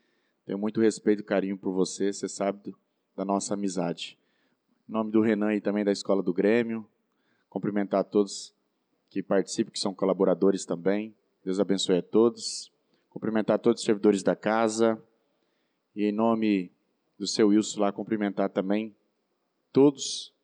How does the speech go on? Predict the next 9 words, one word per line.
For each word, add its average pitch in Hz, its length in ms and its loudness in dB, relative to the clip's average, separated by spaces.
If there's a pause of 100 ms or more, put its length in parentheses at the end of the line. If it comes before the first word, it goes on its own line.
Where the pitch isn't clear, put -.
que 113 120 -16
nos 107 120 -4
assistem 104 440 -2
também 104 240 -2
lá 104 120 0
pelo 104 220 -2
bairro 101 340 -2
Universitário. 107 760 -4 (680)
Bom, 127 300 2